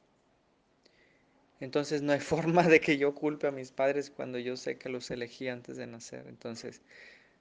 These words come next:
entonces, volvamos al ejemplo. De niño,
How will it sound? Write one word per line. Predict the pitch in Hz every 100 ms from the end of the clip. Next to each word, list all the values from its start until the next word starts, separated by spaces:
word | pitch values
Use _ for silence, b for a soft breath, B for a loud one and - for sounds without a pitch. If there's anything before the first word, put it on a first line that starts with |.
| _
entonces, | 131 131 143 120 113
volvamos | 135 160 185 180 151
al | 127
ejemplo. | 123 107 - - _ _ _ _ b b b _ _ - b b b b _ _ -
De | 156 170
niño, | 202 208 170 135 135